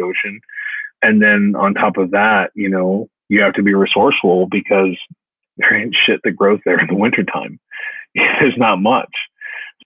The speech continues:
And then there's the American South, which has been, we had this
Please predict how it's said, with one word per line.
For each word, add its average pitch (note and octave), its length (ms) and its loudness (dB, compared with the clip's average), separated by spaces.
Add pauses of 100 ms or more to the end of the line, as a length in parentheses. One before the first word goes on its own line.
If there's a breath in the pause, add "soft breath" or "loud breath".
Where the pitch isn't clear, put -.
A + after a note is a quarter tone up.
(240)
And A#2 120 2
then C#3 160 4
there's C3+ 260 4
the B2+ 120 6
American A2+ 540 2 (100)
South, A2 340 0 (540)
which G#2+ 260 2 (280)
has F#2+ 200 -4
been, A2+ 300 -4
we A2 80 -4
had G#2+ 100 2
this G2 140 -6